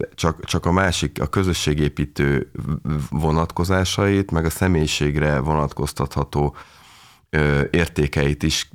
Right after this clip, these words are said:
meg kell említeni. De nagyon fontos az, hogy mi készül, mert ugye, tehát azt tudjuk kommunikálni, azt tudjuk befotózni, azt, azt tudjuk elküldeni az Asdélinek, az Architizernek, a, az Oktogonnak, az Építészfórumnak, mindenkinek,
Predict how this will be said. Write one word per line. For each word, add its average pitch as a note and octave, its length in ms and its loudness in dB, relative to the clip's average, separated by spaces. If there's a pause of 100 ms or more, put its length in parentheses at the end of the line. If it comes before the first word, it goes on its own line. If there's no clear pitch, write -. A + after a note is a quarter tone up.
(300)
meg E2 220 0
kell D#2 220 2
említeni. C#2 640 0 (160)
De D#2 280 2
nagyon G2 300 2
fontos E2+ 460 -2
az, F#2 180 0
hogy F#2 140 0
mi F#2+ 120 2
készül, G2 500 0
mert G2 260 2 (300)
ugye, F#2 260 2
tehát F2 260 -4 (720)
azt E2+ 320 2
tudjuk D#2 300 0
kommunikálni, C#2+ 640 2
azt D2 200 -2
tudjuk B1 180 -4
befotózni, F2+ 920 2
azt, D#2+ 380 -2
azt D#2+ 220 -2
tudjuk C#2 380 -4
elküldeni C2+ 540 0
az C2 120 0
Asdélinek, E2 800 0
az C2 120 -2
Architizernek, D2+ 1000 0
a, B1+ 220 -2
az C2 220 -4
Oktogonnak, D#2+ 800 0
az C#2 120 -2
Építészfórumnak, E2 880 0
mindenkinek, E2 600 0